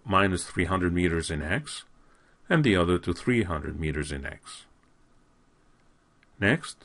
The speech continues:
you are ready to duplicate them. Well, almost, because although relocating the ground planes relocate the children objects,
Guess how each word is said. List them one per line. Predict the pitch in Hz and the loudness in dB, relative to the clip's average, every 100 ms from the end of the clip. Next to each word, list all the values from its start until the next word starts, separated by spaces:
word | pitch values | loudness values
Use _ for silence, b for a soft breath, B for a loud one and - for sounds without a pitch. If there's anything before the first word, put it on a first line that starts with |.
| _ | _
you | 113 | 4
are | 104 | 4
ready | 95 135 147 | 6 6 4
to | 147 120 | 2 2
duplicate | 123 117 - - 80 | 0 0 -6 -10 -10
them. | - - _ _ | -12 -18 _ _
Well, | 170 160 160 - _ _ _ | 0 2 2 -2 _ _ _
almost, | 127 120 92 71 - - - B B B | 4 6 4 0 -4 -12 -12 B B B
because | - 131 117 127 | 0 4 4 4
although | 160 170 156 151 | 4 6 8 8
relocating | 139 147 143 135 139 135 113 | 8 8 6 6 6 6 4
the | 98 | 2
ground | 92 104 107 101 | 4 6 6 2
planes | - 87 85 | 0 0 0
relocate | 82 107 98 92 98 90 | 2 4 4 4 2 0
the | 85 | 0
children | - 120 113 82 | 0 0 0 -2
objects, | 73 85 82 95 - | -4 -6 -6 -6 -8